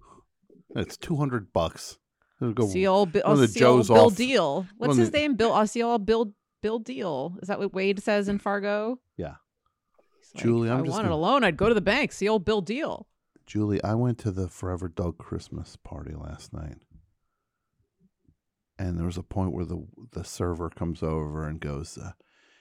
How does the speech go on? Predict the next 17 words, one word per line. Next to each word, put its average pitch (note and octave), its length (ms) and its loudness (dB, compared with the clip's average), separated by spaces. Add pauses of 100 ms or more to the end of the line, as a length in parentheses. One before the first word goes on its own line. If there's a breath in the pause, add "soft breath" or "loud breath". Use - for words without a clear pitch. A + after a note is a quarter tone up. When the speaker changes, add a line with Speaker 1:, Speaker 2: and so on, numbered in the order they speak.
(300)
Speaker 1:
"Hey, A2+ 180 -6
so A2 220 -10
can B2 160 -6
I C#3+ 100 -6
get D3 160 -8
a B2 60 -10
credit G2+ 480 -12
card F#2 280 -10
for F#2+ 140 -8
this F#2 180 -10
thing?" F#2+ 280 -8
And F#2+ 200 -6
this B2 200 -4
server F#2 560 -6
looked E2+ 440 -4 (120)
concerned F2+ 1080 -4 (120)
that D#2+ 280 -2